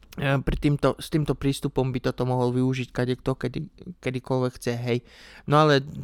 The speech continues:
čo som nechcel odbehnúť do témy, hej, ja som chcel zostať <clears throat> tak trošku pri projektu Teran,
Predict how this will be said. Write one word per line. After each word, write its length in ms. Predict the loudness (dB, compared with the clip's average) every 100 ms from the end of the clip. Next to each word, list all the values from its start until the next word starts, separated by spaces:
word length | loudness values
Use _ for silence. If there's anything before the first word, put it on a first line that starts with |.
| -14 -20 -16
čo 160 | -8 -6
som 160 | -4
nechcel 240 | -6 -4 -4
odbehnúť 440 | -2 -2 -2 -2 -6
do 60 |
témy, 320 | -4 -2 -2 -2
hej, 240 | -2 -2 0
ja 160 | -2
som 240 | 0 -4 -2
chcel 160 | -2
zostať 480 | 0 0 0 -2 -4 -14 -2 2
<clears throat> 400 | 6 6 4 -2
tak 160 | -4
trošku 320 | -6 -4 -2
pri 80 | -2
projektu 400 | 0 0 0 -2 -2
Teran, 320 | 0 2 0